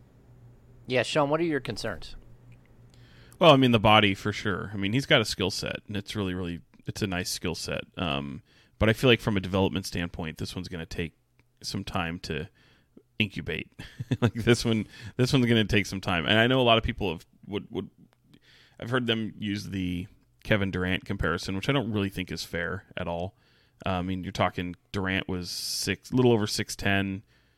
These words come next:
Speaker 2: two fifteen at the combine, and,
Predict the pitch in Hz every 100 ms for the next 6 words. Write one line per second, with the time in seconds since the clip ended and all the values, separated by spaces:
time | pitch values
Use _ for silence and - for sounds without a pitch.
0 | _ _ - 117 - 101 - 107 101 90
1 | 95 - 87 87 87 85 85 92 - _
2 | _ _ _ _ _ - 92 87 85 85
3 | 82